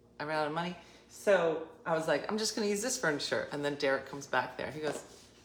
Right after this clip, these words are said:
"What are you doing with these chairs?" I said, "Well, those chairs I plan on refinishing next summer." He was like,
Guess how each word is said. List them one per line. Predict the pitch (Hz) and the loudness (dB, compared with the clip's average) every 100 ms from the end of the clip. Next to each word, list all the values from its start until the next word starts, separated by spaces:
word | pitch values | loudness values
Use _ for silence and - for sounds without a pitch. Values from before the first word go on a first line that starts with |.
| - - - - | -20 -20 -18 -18
"What | - - 202 | -18 -10 -6
are | |
you | |
doing | 196 202 | -4 -2
with | 190 | -4
these | 190 180 - | -6 -6 -6
chairs?" | 220 - 170 - - - - - - - - - - | -4 -6 -6 -8 -12 -16 -20 -20 -20 -20 -20 -18 -8
I | 165 | -6
said, | - 147 135 | -4 -6 2
"Well, | 139 127 98 - - - - - - - - | 8 8 8 -2 -10 -16 -20 -20 -20 -20 -2
those | 143 170 208 185 156 - - | 4 6 8 6 4 0 -4
chairs | - 117 110 - - - - - - - - | -4 -2 -4 -4 -6 -6 -8 -12 -8 -4 2
I | 131 131 147 - | 6 6 4 0
plan | 135 131 | -4 -4
on | 131 127 | -6 -6
refinishing | 123 123 190 208 - 127 117 | -10 -6 -4 -2 -2 -4 -6
next | 107 - - - | -8 -8 -8 -8
summer." | - 123 - - 117 | -4 -4 -4 -6 -6
He | |
was | 135 127 | -8 -6
like, | 117 104 | -6 -6